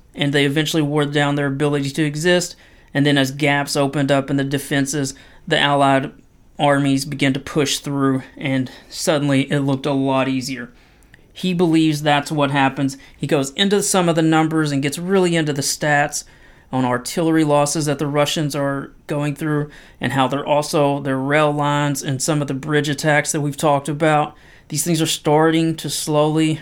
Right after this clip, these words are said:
but surely starve the Russian army of ammunition,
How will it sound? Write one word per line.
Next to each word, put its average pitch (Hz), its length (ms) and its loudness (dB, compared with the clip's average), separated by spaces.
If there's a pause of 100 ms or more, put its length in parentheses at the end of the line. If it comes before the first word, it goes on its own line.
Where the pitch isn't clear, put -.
(120)
but 147 140 -6
surely 151 840 0
starve 151 680 0
the 143 80 -4
Russian 143 400 0
army 147 580 -2 (540)
of 131 180 -2
ammunition, 147 840 2